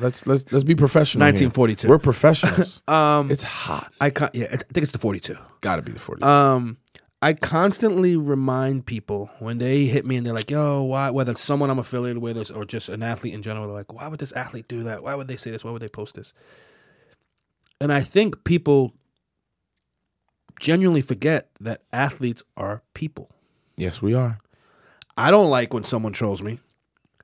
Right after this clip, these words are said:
Speaker 2: I don't
Speaker 1: Mm-hmm.
Speaker 2: like when someone says something, you know, negative about me. It's difficult for me when I see people I care about, whether it be you, whether it be LeBron, whether it be anyone I care about, and people talk negative about them,
Speaker 1: Mm-hmm.
Speaker 2: that shit kills me.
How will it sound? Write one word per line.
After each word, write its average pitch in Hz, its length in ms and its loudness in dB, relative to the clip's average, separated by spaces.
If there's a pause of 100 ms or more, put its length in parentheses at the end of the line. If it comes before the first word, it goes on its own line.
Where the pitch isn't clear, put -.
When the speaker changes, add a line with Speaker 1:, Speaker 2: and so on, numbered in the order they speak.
Speaker 2:
I 127 120 2
don't 170 120 4
Speaker 1:
Mm-hmm. 156 60 4
Speaker 2:
like 127 180 2
when 120 120 0
someone 123 280 0
says 120 160 -4
something, 110 380 -8 (140)
you 123 100 -6
know, 110 120 -6
negative 117 400 -2
about 110 260 -6
me. 113 260 -10 (500)
It's 208 220 6 (240)
difficult 175 500 4
for 160 120 0
me 131 240 0
when 127 200 0
I 151 120 2
see 151 180 -2
people 143 320 -2
I 113 100 -2
care 190 280 2
about, 113 240 0
whether 117 160 -6
it 104 60 -10
be 120 100 -8
you, 147 360 2
whether 127 200 -2
it 120 60 -8
be 123 100 -6
LeBron, 139 580 -2
whether 127 200 -4
it 110 80 -10
be 123 220 -10
anyone 180 380 -2
I 131 80 -2
care 175 220 0
about, 127 280 -2 (480)
and 120 180 -6
people 143 260 -2
talk 123 200 0
negative 147 380 4
about 190 260 6
them, 226 200 2 (180)
Speaker 1:
Mm-hmm. 98 280 0
Speaker 2:
that 170 140 2
shit - 240 -4
kills 220 440 4
me. 95 200 -14